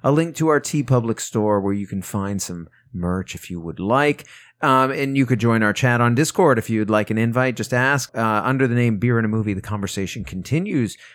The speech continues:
We've also mentioned <clears throat> already that we're extending it on our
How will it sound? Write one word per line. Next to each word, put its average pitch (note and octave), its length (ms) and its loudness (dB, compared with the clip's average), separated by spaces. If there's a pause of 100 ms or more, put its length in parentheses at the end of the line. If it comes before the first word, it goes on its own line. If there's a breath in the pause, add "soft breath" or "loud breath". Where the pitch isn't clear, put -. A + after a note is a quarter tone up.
(360 loud breath)
We've D3+ 160 4
also G3 320 2
mentioned C#3+ 640 -2
<clears throat> D3+ 300 -2
already B2 400 4
that G#2+ 160 2
we're A2+ 160 2
extending A#2 400 0
it A2 100 0
on G#2+ 380 -2
our G2 400 -2